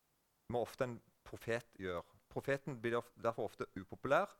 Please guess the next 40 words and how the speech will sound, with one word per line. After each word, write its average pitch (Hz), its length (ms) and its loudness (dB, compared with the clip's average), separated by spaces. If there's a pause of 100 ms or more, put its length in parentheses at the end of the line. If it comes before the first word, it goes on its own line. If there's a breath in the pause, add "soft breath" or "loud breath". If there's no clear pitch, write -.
(340)
for 110 140 0
han - 80 -4
blir 110 100 2
bedt - 220 0
om 101 100 -4
å - 0 -
si 98 160 -4
ting 104 240 -6
ifra 92 240 -10
Gud. 90 240 -8 (1200)
Og 107 80 -10
profeten 156 400 -2
teger 139 320 -2
ikke - 160 -4
hensyn 120 400 -4
til 98 240 0 (420)
om 107 120 -8
det 107 100 4
er - 60 -6
folk 123 200 -2
som 110 140 -4
er 101 80 -4
viktige 113 420 -4
eller 92 160 -2
uviktige, 87 560 -6
om 95 160 -6
de 104 80 2
er 98 80 2
rike 95 240 -4
eller 110 160 -2
fattige 104 380 -6
eller 85 100 -6
sånn, 80 240 -8
ikke 98 120 -12
sant? 120 200 -2
Så 104 80 -8
det 107 80 2
er 113 160 0
jo 110 140 -4
gjør 98 160 -4